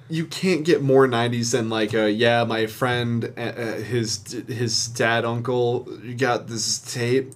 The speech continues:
and he had to trade half his two-headed snake for it.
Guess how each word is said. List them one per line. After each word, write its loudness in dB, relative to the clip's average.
and -4
he -2
had 4
to 0
trade 0
half -2
his -4
two-headed -4
snake -2
for -6
it. -4